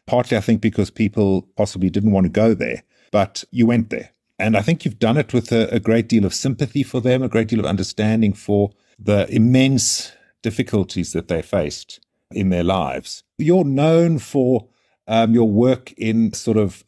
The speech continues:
long-form journalism, you might call it, book-length journalism, looking at contemporary events in South Africa. This book is more of historical, and it goes much further back into South African history. But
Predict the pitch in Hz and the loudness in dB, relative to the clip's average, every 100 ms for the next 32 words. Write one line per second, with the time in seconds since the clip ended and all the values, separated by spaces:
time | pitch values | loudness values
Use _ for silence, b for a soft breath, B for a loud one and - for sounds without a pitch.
0 | - 104 123 151 - 131 98 113 120 135 | -2 0 2 0 0 0 2 2 4 2
1 | 107 123 120 120 117 - 131 117 104 123 | 0 0 0 0 -2 -2 -2 0 -2 -2
2 | - 123 - 117 110 113 98 110 104 - | 0 -2 0 0 2 2 2 2 0 -2
3 | 101 92 104 98 117 98 107 90 101 104 | -4 -2 -4 -2 -4 0 0 2 0 -2
4 | 101 98 95 90 85 95 - 90 87 B | -6 -2 0 2 0 -4 -2 -2 -4 B
5 | B 117 156 180 - 151 - - 120 120 | B -2 0 0 -2 -2 -4 -4 0 0
6 | 107 113 113 127 127 101 - 120 - 135 | 0 0 2 2 2 -2 -4 -2 2 2
7 | 117 - 82 87 95 92 98 98 95 - | 2 -2 -2 -2 -2 -2 -2 -2 -4 -4
8 | 101 90 78 95 - - 92 90 - 90 | -2 -2 -2 -4 -6 -8 -6 -4 -2 0
9 | 90 - 90 92 90 104 - 78 90 | 0 -2 -4 -4 -2 -4 -4 -2 0